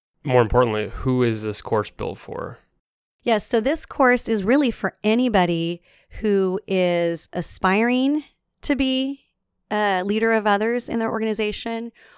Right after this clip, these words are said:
Speaker 2: or who is currently a leader, particularly new leaders who have just made that shift from individual contributor to now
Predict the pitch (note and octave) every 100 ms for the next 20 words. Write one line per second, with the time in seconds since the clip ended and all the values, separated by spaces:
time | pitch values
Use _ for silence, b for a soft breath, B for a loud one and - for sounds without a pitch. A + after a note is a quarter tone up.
0 | b - G3+ G3 F#3 F#3 - G3+ - F3+
1 | - - F3+ A3 A#3+ B3 C#4 _ _ _
2 | _ _ _ - F#3+ F#3+ G3 G#3 A3+ B
3 | B B - G#3+ B3+ B3 F#3+ F3+ F3+ G#3
4 | A3 D#3 D3+ D#3 - - F3 E3+ E3 E3+
5 | D#3+ F3 G3 F3 E3+ D#3+ - F3 F3+ -
6 | - E3 E3 E3 E3 E3 E3+ D#3+ E3 -
7 | D#3+ D#3+ E3 E3+ - E3 D#3+ D#3+ E3